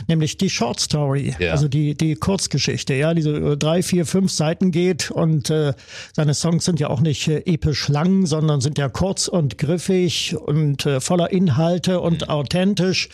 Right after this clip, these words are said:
Speaker 1: Und, äh, ja, das ist sicherlich, äh, ein Erfolgsrezept für dieses Album, für die einzelnen Songs.
Speaker 2: Ja, und du findest das auch vor allem bei amerikanischen Songwritern, bei den englischen nicht so sehr, die haben einen anderen
Speaker 1: Ja.
Speaker 2: Stil,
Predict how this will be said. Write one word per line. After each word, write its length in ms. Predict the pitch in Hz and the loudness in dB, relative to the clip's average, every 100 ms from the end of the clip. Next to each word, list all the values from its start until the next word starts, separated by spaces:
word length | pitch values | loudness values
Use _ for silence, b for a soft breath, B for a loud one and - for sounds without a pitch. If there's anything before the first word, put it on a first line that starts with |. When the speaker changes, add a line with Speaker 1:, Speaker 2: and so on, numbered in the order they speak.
| B B B B B | B B B B B
Speaker 1:
Und, 460 | 170 170 160 147 151 | 0 2 2 0 0
äh, 160 | 151 | 0
ja, 200 | 139 131 | 0 0
das 160 | 127 135 | 0 0
ist 140 | 135 | 0
sicherlich, 500 | 160 139 156 147 - | 0 0 0 -2 0
äh, 160 | 156 139 | 0 0
ein 240 | 135 170 | 2 0
Erfolgsrezept 800 | - 143 160 147 - 151 165 147 | 0 0 -2 -2 -2 -2 -2 -4
für 160 | - 175 | -2 0
dieses 360 | 156 147 135 - | 2 2 0 0
Album, 420 | 170 156 139 135 | 0 2 0 0
für 160 | - | 0
die 120 | 165 156 | -2 0
einzelnen 440 | 147 143 156 143 | 0 2 2 2
Songs. 540 | - 139 143 - - 85 | 0 0 0 -2 -6 -4
Speaker 2:
Ja, 220 | 80 82 B - | -4 -4 B -4
und 120 | 98 | -2
du 40 | |
findest 300 | 98 120 165 | 0 -2 0
das 80 | 139 | 0
auch 140 | 127 120 | -2 -2
vor 160 | 95 | -2
allem 160 | 95 120 | 0 0
bei 80 | 101 | 0
amerikanischen 760 | 104 90 80 87 95 - 76 | 0 -2 -2 0 0 -2 -2
Songwritern, 800 | - 71 76 65 67 73 69 71 | -2 -2 -4 -4 -4 -6 -6 -4
bei 140 | 80 | -4
den 380 | 80 80 80 76 _ _ - | -2 -2 -2 -6 _ _ -4
englischen 580 | 95 175 135 131 120 - | 0 0 0 0 -2 -8
nicht 480 | 113 104 101 135 - | -10 -8 -4 -2 0
so 80 | 190 | 0
sehr, 160 | 131 87 | 0 0
die 80 | |
haben 100 | 87 | 0
einen 100 | 120 | 0
anderen 280 | 87 151 156 | 0 0 0
Speaker 1:
Ja. 80 | 151 | 0
Speaker 2:
Stil, 460 | - - 139 180 | -2 0 0 0